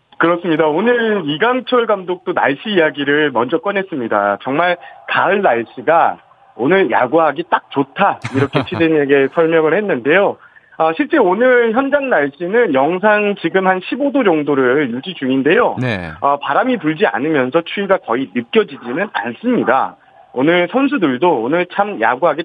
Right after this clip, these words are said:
Speaker 1: 딱 좋은 날씨라고 춥지 않은 날씨를 반겼습니다.
Speaker 2: 네. 제가 이제 오늘 프로그램 시작하면서 경기 상황 짧게 전해드렸는데요. 경기가 어떻게 진행되고 있는지 좀 더 자세하게 정리해 주시죠.
Speaker 1: 네, 현재 칠 회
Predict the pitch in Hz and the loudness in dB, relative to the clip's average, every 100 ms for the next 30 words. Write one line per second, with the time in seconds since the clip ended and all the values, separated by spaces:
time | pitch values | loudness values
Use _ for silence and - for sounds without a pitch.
0 | - 220 - 160 160 135 110 - 101 98 | -4 -6 -2 -2 0 0 0 -2 -2 0
1 | 170 196 - - - 220 - 165 117 107 | 0 0 -4 -18 -16 -12 -2 0 0 -4
2 | 101 107 - 104 113 - 127 139 - 101 | -4 -4 -6 -4 -4 -2 -2 -2 -4 -10
3 | 80 82 120 127 110 92 82 71 - - | -12 -10 -4 -2 -2 -4 -8 -12 -18 -20
4 | - - 196 226 190 208 196 175 - 185 | -18 -2 2 2 2 2 2 0 2 4
5 | 226 220 - 254 240 220 - 220 214 196 | 6 4 2 0 2 2 0 -2 0 -2
6 | 180 160 147 175 190 175 147 143 202 226 | -4 0 0 0 -2 -2 -2 0 -2 -2
7 | 214 151 139 139 120 107 95 151 143 95 | -2 -2 -2 -4 -4 -6 -4 -4 -2 -2
8 | 143 180 202 220 226 147 - 143 202 320 | -2 -2 -2 0 2 0 0 0 2 0
9 | 262 160 160 165 147 120 113 101 92 104 | 0 -2 -2 0 -2 -2 -2 -4 -6 -6
10 | 92 - _ _ - 160 165 - 143 208 | -8 -10 _ _ -2 0 0 -2 0 2
11 | 196 170 135 139 113 92 - 92 78 _ | 0 0 -2 0 -2 -4 -12 -12 -12 _
12 | _ _ _ _ - 185 196 185 226 220 | _ _ _ _ -4 0 2 0 0 -2
13 | - - 294 | -2 0 0